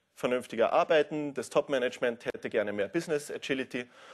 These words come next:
und dazwischen sind sehr viele Leute, die einfach nicht mehr wissen, was sie in dieser neuen Organisationsstruktur zu tun hätten,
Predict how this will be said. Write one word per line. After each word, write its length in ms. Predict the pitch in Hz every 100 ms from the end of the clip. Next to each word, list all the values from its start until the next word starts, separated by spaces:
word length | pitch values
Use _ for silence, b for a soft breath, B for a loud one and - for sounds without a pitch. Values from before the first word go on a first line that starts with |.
| B B _
und 180 | 127 113
dazwischen 440 | 123 160 156 160
sind 200 | 143 135
sehr 200 | - 151
viele 240 | - 139 120
Leute, 340 | 104 117 131
die 180 | 120 -
einfach 460 | 110 113 - 117 - - _ _ _ _ _ -
nicht 280 | 156 -
mehr 140 | 143 120
wissen, 480 | 139 - 170 143 143 _ _ _
was 220 | - 117 -
sie 60 |
in 180 | 110 131
dieser 180 | 127 117
neuen 260 | 113 117
Organisationsstruktur 1160 | 120 - 110 113 107 - - 113 - 120 - 110
zu 100 | -
tun 240 | 107 165 170
hätten, 400 | 156 - 139